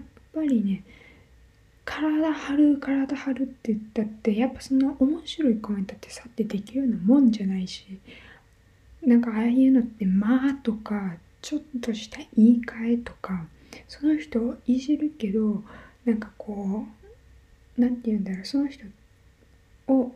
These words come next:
いいいじり方をするっていうのがめっ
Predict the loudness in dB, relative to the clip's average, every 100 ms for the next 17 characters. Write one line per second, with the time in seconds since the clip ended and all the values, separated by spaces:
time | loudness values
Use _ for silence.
0 | 2 4 6 2 4 4 6 4 2 -4
1 | -8 -2 0 -2 -4 -2 -2 -6 _ _
2 | -20 -20 -20 _ _ _ _ _ _ _
3 | _ _ -2 2 4 6 8 8 6 4
4 | 0 -6 -10 -14